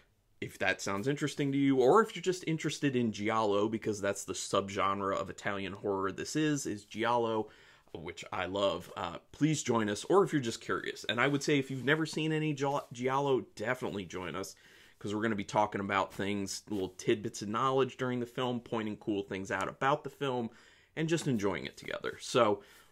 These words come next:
what do you really need to know other than the date and the time? You need to know that you must have a Shudder account, which you will have to sign into.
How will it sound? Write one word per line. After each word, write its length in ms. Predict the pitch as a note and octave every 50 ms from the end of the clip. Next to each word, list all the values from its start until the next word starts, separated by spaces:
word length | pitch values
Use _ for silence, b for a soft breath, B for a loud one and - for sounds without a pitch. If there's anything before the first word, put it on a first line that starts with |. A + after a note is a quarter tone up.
| B -
what 120 | B2 D#3
do 60 | F3
you 100 | F#3 F3
really 300 | D#3 D3 D3+ D3 C3+ C3
need 180 | B2+ B2 A#2 G#2
to 60 | A2
know 280 | G#2 G#2 G2+ G2+ G2 F2+
other 240 | - G#2 G2+ G2 G2
than 200 | F#2+ F#2+ F#2 F#2
the 60 | F#2
date 220 | F#2 F2+ F2 -
and 80 | - E2+
the 40 | -
time? 360 | - - G2+ E2 G1+ - - - b b b b b b b b _ _ - - -
You 180 | - A2 A#2+ B2+
need 160 | C#3 C#3+ C#3
to 60 | C#3+
know 160 | C#3 C#3 C3+ C3
that 160 | C3+ - -
you 100 | B2 A#2
must 320 | A2+ A2 A#2+ - - -
have 240 | - B2 A#2 A2+ F#2+
a 160 | G#2 G2+ G#2+
Shudder 640 | - - - - - A2+ A2+ A2 A2 G#2 G#2+ G#2+ G#2 B B B B B B B -
account, 720 | - - - - - - C3+ A#2+ E2 - - - - -
which 240 | - - G#2 - -
you 100 | A2 G#2
will 180 | G#2 G#2 G2+ G2
have 260 | - F#2+ G2 - -
to 100 | - G2+
sign 300 | - - G2+ F#2+ F#2+ F2+
into. 340 | F2+ F#2 - - - -